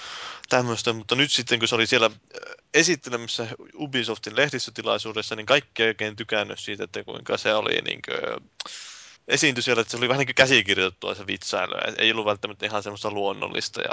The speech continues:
ei ollut välttämättä hyvin käsikirjoitettua, ja ei tu-, ei välttämättä kemiaa kohdannut, ja kaikki ei oikein tykännyt tästä, ja... Sitten tää, no, Aisha pisti sitten sinne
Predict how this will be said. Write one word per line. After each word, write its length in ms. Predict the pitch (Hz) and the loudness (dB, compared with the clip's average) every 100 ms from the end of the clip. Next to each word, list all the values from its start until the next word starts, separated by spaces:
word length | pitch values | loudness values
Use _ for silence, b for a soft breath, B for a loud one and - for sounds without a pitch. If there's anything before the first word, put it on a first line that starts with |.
| - | -2
ei 140 | - | -2
ollut 140 | 110 104 | -2 -2
välttämättä 280 | 101 110 120 | -4 -2 0
hyvin 320 | 165 147 107 | 4 6 6
käsikirjoitettua, 960 | 101 101 104 - - - 58 _ - - - | 2 -2 -6 -8 -8 -10 -14 _ -14 -12 -14
ja 80 | - - | -16 -8
ei 100 | 113 | -6
tu-, 200 | - 123 - | -6 -6 0
ei 140 | 131 | 2
välttämättä 320 | 127 127 120 - | 2 -2 -6 0
kemiaa 360 | 131 127 107 95 | 0 2 -2 -4
kohdannut, 340 | - 101 107 101 | -8 -10 -10 -6
ja 60 | |
kaikki 300 | 104 147 - | -2 -2 -2
ei 60 | 113 | -4
oikein 240 | 104 101 | -2 -6
tykännyt 400 | 101 104 104 104 - | -6 -6 -4 -6 -8
tästä, 320 | - - - | -10 -10 -10
ja... 120 | 50 - B B B B B B B | -10 -12 B B B B B B B
Sitten 300 | - 170 - | -6 -6 -2
tää, 260 | - 233 202 180 | 2 4 2 0
no, 180 | 214 160 - | 2 2 6
Aisha 340 | 170 139 - | 6 6 2
pisti 300 | 123 143 - | -2 -4 -4
sitten 180 | 120 127 | -6 -4
sinne 280 | 135 123 | -4 -2